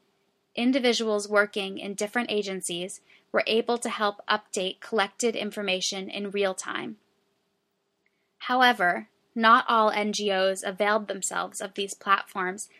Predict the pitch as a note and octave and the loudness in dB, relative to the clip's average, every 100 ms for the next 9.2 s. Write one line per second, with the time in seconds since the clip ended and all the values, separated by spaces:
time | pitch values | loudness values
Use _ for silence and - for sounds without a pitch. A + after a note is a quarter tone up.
0 | _ - G#3 G3 G3+ F#3+ F#3 - - G#3 | _ -6 -4 -4 -4 -4 -6 -8 -2 -2
1 | - - _ _ _ _ _ _ _ _ | -2 -14 _ _ _ _ _ _ _ _
2 | _ _ _ _ - - B3+ D4 B3 G3+ | _ _ _ _ -8 0 4 6 6 4
3 | G3+ - G3+ G3+ G#3+ G3+ - F#3 - - | 2 -2 0 4 4 2 0 -2 -2 -6
4 | G3 F#3+ - G3 G3 - A#3+ A#3+ - - | -2 -2 -2 -6 -6 -4 -2 -2 -2 -6
5 | A#3+ - _ _ - G#3 A3+ A3+ B3 B3 | -10 -16 _ _ -6 0 2 2 2 0
6 | - A3+ A3+ F#3+ G#3 G3 F3 E3+ F3+ G3+ | -2 2 4 4 0 -4 -4 -4 -6 -8
7 | G#3+ - - G#3 G#3 G#3 G#3+ F#3+ G#3+ G#3 | -10 -6 -2 -2 -2 0 0 -2 -6 -8
8 | A3+ G#3+ F3+ F3 - G3 F#3 - G3+ - | -6 -8 -8 -8 -8 -10 -8 -6 -6 -6
9 | - | -10